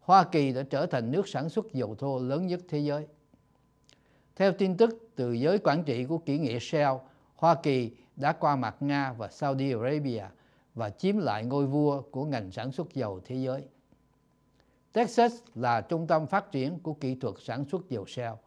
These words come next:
Tại khu vực Permian Basin, phía tây tiểu bang Texas, dầu Shell từ tháng hai đã được khai thác nhiều đến mức qua mặt Saudi Arabia lần đầu tiên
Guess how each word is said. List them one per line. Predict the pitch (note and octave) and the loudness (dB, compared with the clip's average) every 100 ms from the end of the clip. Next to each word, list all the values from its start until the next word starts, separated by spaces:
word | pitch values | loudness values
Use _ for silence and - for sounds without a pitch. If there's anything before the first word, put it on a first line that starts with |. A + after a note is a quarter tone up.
| _ _ _ _ _ _ - | _ _ _ _ _ _ -2
Tại | B2+ C#3+ | 2 4
khu | F#3+ F#3 | 4 4
vực | C#3 C3 - _ _ _ _ _ _ _ _ _ _ - | 4 2 -2 _ _ _ _ _ _ _ _ _ _ -4
Permian | B2+ D#3+ G3 F3+ D#3 C#3+ - _ | 0 4 4 4 2 -4 -14 _
Basin, | C3 E3 F#3 D3 A2+ - - _ | 2 4 4 2 -2 -4 -18 _
phía | - G3 | 2 4
tây | G3 D#3 | 6 6
tiểu | D3+ C#3+ D#3+ | 6 0 2
bang | D3+ D3 B2+ | 2 0 -2
Texas, | F#3 F3+ F#3 F#3 - _ _ _ _ _ | -4 -2 -4 -4 -8 _ _ _ _ _
dầu | D3 C#3+ C3 | 0 0 2
Shell | F3 E3+ E3 | 4 6 4
từ | E3 B2+ | 2 0
tháng | C3 G3 | 0 -2
hai | D#3+ E3 D#3 | 0 0 0
đã | D3+ F3 | -2 -2
được | C3 - | -2 -2
khai | D#3+ D#3+ | 0 0
thác | D3+ F3 F#3+ - _ _ _ | 2 -2 -2 -10 _ _ _
nhiều | C3 D#3 D3+ C#3+ | 2 4 6 4
đến | D#3+ G3+ | 4 4
mức | A3 A3+ - _ - | 2 0 -12 _ 0
qua | E3+ E3 | 4 4
mặt | D3 B2 - | 4 0 -4
Saudi | - D#3+ D#3+ D#3+ | -2 2 4 4
Arabia | D#3+ D#3+ D#3 D#3 D3+ D3 | 4 2 2 2 2 0
lần | B2 A#2+ A2+ | -2 -2 -4
đầu | A2 G#2 | -6 -6
tiên | D3 C#3+ | -2 -2